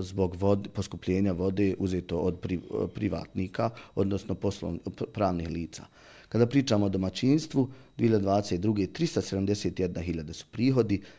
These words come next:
sedamsto jedanaest hiljada su prihodi u dvadeset trećoj.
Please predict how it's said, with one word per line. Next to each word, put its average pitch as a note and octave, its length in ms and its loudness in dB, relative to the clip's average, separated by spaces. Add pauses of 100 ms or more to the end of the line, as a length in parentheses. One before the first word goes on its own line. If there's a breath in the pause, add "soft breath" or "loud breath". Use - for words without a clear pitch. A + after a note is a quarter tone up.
(100)
sedamsto F#2 600 0
jedanaest F2 480 -2
hiljada D#2+ 380 -4
su - 160 -10
prihodi F#2 400 -4
u - 40 -2
dvadeset - 520 -8
trećoj. - 360 -12